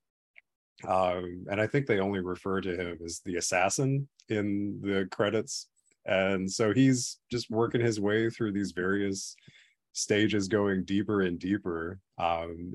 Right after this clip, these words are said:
into this hellish landscape, and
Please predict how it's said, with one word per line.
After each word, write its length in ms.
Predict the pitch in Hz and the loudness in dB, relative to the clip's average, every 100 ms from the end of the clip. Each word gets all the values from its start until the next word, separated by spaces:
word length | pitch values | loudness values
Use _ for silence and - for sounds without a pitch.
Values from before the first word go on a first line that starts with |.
| - | -6
into 500 | 92 90 - 92 90 | -6 -6 -6 -6 -6
this 480 | 90 90 - - - - | -6 -8 -8 -12 -16 -10
hellish 400 | - 98 92 - | -2 0 -2 -4
landscape, 720 | 87 87 104 - 82 76 95 - _ _ _ | -6 -6 -6 -6 -8 -8 -10 -14 _ _ _
and 600 | 80 78 82 82 82 85 | -14 -12 -14 -14 -14 -14